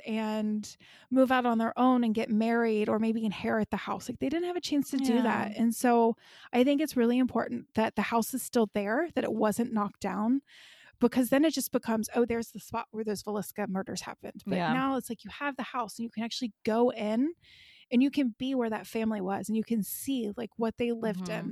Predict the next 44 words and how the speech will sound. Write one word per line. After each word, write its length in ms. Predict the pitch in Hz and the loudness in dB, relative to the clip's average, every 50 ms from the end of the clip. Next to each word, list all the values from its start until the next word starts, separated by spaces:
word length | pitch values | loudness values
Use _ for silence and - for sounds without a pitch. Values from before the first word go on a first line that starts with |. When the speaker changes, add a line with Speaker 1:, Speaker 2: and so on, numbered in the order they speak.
| - _ | -2 _
Speaker 1:
And 120 | 262 254 | 6 6
it 120 | 302 302 - _ | 6 4 2 _
makes 280 | 262 269 311 285 - | -2 0 0 -2 -2
them 100 | 370 330 | -6 -6
so 180 | - - 240 220 | -4 -2 -2 0
much 220 | 220 226 208 - | 0 0 -2 -2
more 240 | 220 214 214 214 214 | -2 0 2 2 2
than 100 | 220 214 | 0 0
just 180 | 208 196 - - | -2 -4 -4 -4
their 80 | 208 202 | -4 -4
murders. 560 | 202 196 190 202 220 240 269 269 - - - _ - - - - - _ _ | -4 -6 -6 -4 -4 -4 -4 -4 -8 -10 -16 _ -20 -20 -20 -20 -20 _ _
And 100 | - 226 | -2 0
I 40 | 254 | 0
Speaker 2:
Right. 120 | - - 240 | 2 2 2
Speaker 1:
always 260 | 247 269 269 - - | 2 2 2 0 0
think 160 | - 254 226 | -2 -2 -2
that's 180 | - 233 - - | -2 -6 -6 -6
so 80 | - | -6
much 240 | 220 226 226 - - | -4 -4 -6 -4 -2
more 140 | 233 226 220 | -2 0 0
important, 480 | 208 165 - - - - _ 254 233 - _ - | -2 -2 -4 -6 -6 -6 _ -10 -10 -10 _ -6
that, 160 | 214 - - - | -6 -6 -4 -6
like, 160 | 220 214 - _ - _ _ | -8 -8 -8 _ -20 _ _
they 140 | 226 254 294 | -6 -4 -4
were 80 | 320 | -4
actual 360 | 311 277 269 - - - 339 | -6 -8 -10 -12 -12 -12 -12
people. 600 | 302 - - 254 254 - 269 240 - 220 208 - _ - - - - - - - _ _ | -12 -10 -12 -14 -6 -4 -2 0 0 0 -2 -4 _ -20 -20 -20 -20 -20 -20 -20 _ _
And 480 | 233 233 233 226 226 226 226 226 220 220 233 - - - - _ _ _ _ | 2 4 4 4 4 2 2 0 0 -2 -6 -8 -10 -14 -16 _ _ _ _
so 140 | - 262 262 | 0 2 4
I, 120 | 262 262 - - | 4 2 0 0
I 60 | 240 | 0
really 260 | 240 233 262 262 285 | 2 4 4 4 4
like 320 | 277 254 233 220 208 - - | 4 2 0 0 -2 -6 -2
what 320 | 208 226 220 233 247 254 - - _ _ _ _ - | 0 2 2 0 0 -4 -12 -18 _ _ _ _ -6
they 180 | - 233 226 | -4 -2 0
are 120 | 226 220 208 | 0 0 0
doing. 400 | - 220 208 214 220 220 220 - | 0 0 0 0 0 -2 -2 -2
And 120 | 220 208 | -2 0
Johnny 280 | 202 233 247 277 302 254 | 2 2 2 4 4 4
Hauser 320 | 240 240 226 202 226 190 | 4 2 2 0 -2 -6
said 300 | - - - 226 233 - | -4 -4 -4 -4 -4 -6
that, 160 | 196 - - - _ _ | -10 -12 -12 -12 _ _
like, 420 | 233 226 226 - _ - - - _ _ _ - - _ _ _ | -6 -6 -6 -8 _ -20 -20 -20 _ _ _ -20 -20 _ _ _
he, 360 | - - 277 285 277 262 240 | -2 2 4 4 4 4 2